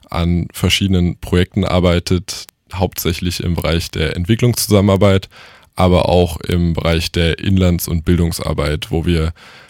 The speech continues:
an Schulen gehen, mit Geflüchteten arbeiten,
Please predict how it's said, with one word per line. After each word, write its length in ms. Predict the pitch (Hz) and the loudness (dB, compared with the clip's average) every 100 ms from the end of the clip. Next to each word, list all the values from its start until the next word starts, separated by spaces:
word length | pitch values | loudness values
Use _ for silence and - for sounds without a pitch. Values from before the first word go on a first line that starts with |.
| _ | _
an 200 | - 87 | -4 -2
Schulen 340 | - 113 107 101 | 2 4 6 4
gehen, 640 | 98 101 98 95 92 85 | 4 4 6 4 4 2
mit 160 | 90 | -2
Geflüchteten 560 | - - 95 - - - | -4 -2 -2 -2 -4 -2
arbeiten, 720 | 87 82 85 82 87 85 | 0 2 2 2 0 0